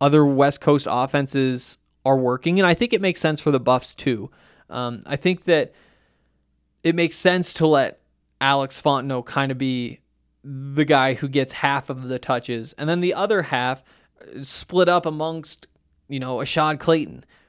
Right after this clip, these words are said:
uh, say, uh, Joe Davis, Jarek Broussard, um, Jaron Mangum, guys who give you some different things, and you can kinda see what pops.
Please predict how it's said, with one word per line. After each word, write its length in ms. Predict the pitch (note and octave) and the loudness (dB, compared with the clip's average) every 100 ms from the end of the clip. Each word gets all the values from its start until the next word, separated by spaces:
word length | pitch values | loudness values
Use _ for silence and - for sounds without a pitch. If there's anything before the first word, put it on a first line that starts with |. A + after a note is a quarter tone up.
| _ _ - G2 _ _ _ _ _ - | _ _ -20 -20 _ _ _ _ _ -8
uh, 480 | C#3 C3 A#2+ G#2+ F2 D#2 G2+ D#3+ C#3+ | -4 -2 -2 -6 -16 -20 -20 -20 -16
say, 680 | - - C#3 C#3 C3+ C3 C3 _ _ | -12 -2 0 0 -2 -6 -8 _ _
uh, 220 | - D#2+ - | -12 -12 -12
Joe 340 | C#3 D3 D#3 D#3+ | -12 2 4 4
Davis, 640 | C#3 D#3 D#3+ G#2+ - - _ | 2 2 2 -2 -10 -14 _
Jarek 380 | D#3 D#3+ D3+ - | -2 0 -2 -4
Broussard, 800 | D3 - - D#3 D3 A2+ - - _ _ - | -4 -4 2 4 4 0 -6 -20 _ _ -10
um, 560 | B2 A#2 - - - _ _ | -10 -8 -14 -18 -20 _ _
Jaron 340 | C#3+ D#3+ D#3+ D#3 | -2 0 2 0
Mangum, 500 | D3+ D#3+ D3 F2 - _ _ _ _ _ _ _ _ _ D#3+ | 0 -2 -2 -6 -14 _ _ _ _ _ _ _ _ _ -8
guys 520 | C#3+ D#3+ E3 E3+ D#3+ - | 2 4 4 2 0 -2
who 440 | F3 E3 D#3+ D3+ | -2 -2 -2 -4
give 260 | C3+ F#3 A3+ | 0 0 2
you 140 | A3+ | -4
some 220 | - F3 | -6 -4
different 360 | F3 E3+ D#3+ - | -4 -4 -10 -6
things, 360 | G#3 F#3+ E3 | -4 -2 -6
and 120 | - D3+ | -6 -6
you 80 | |
can 140 | D3 D3 | -6 -8
kinda 320 | - F3+ E3+ | -2 0 0
see 300 | - F3 D#3+ | -2 -2 -2
what 340 | C3+ D3 - | 2 0 0
pops. 480 | - F3+ C#3 - - | -2 0 0 -2 -16